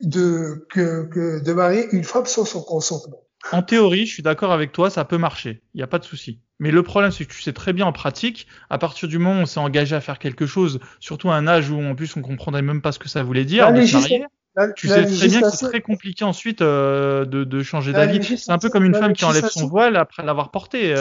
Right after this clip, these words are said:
Speaker 1: C'est la
Speaker 2: elle, elle a la pression de, de ce que vont
Speaker 1: La
Speaker 2: dire les autres.
Speaker 1: législation est claire. La législation
Speaker 2: Ok.
Speaker 1: est claire.
Speaker 2: Bon,
Speaker 1: La
Speaker 2: d'accord,
Speaker 1: législation
Speaker 2: je suis d'accord avec toi. Ok, bon alors, la législation
Speaker 1: D'accord.
Speaker 2: elle est claire. Mais en
Speaker 1: Elle
Speaker 2: tout
Speaker 1: est
Speaker 2: cas, est-ce
Speaker 1: claire.
Speaker 2: qu'elle est claire la législation sur la
Speaker 1: Maintenant,
Speaker 2: consommation
Speaker 1: maintenant,
Speaker 2: du mariage et la
Speaker 1: maintenant,
Speaker 2: puberté ?
Speaker 1: si quelqu'un transgresse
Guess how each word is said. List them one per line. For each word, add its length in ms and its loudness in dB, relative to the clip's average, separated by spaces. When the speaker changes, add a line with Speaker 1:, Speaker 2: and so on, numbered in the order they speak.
Speaker 1:
C'est 60 0
la 80 -4
Speaker 2:
elle, 200 -4
elle 120 -6
a 80 0
la 120 0
pression 480 -4
de, 340 -4
de 80 -8
ce 60 -12
que 100 -6
vont 160 -2
Speaker 1:
La 80 4
Speaker 2:
dire 100 6
les 60 6
autres. 80 6
Speaker 1:
législation 480 0
est 80 -10
claire. 280 -16
La 160 0
législation 680 -4
Speaker 2:
Ok. 200 -10
Speaker 1:
est 260 -14
claire. 260 -6
Speaker 2:
Bon, 80 0
Speaker 1:
La 40 4
Speaker 2:
d'accord, 200 2
Speaker 1:
législation 220 -2
Speaker 2:
je 60 -14
suis 100 -6
d'accord 200 2
avec 120 0
toi. 160 -2
Ok, 160 -2
bon 100 -8
alors, 140 -10
la 100 2
législation 540 2
Speaker 1:
D'accord. 180 4
Speaker 2:
elle 60 6
est 60 -8
claire. 140 -2
Mais 80 2
en 80 4
Speaker 1:
Elle 60 4
Speaker 2:
tout 60 4
Speaker 1:
est 20 6
Speaker 2:
cas, 80 6
est-ce 60 -2
Speaker 1:
claire. 120 -10
Speaker 2:
qu'elle 60 -4
est 40 -4
claire 220 2
la 100 2
législation 540 -2
sur 120 4
la 80 2
Speaker 1:
Maintenant, 140 2
Speaker 2:
consommation 380 -2
Speaker 1:
maintenant, 180 0
Speaker 2:
du 60 -8
mariage 240 -2
et 80 -2
la 60 2
Speaker 1:
maintenant, 200 -2
Speaker 2:
puberté ? 300 -12
Speaker 1:
si 180 -18
quelqu'un 380 -2
transgresse 960 -8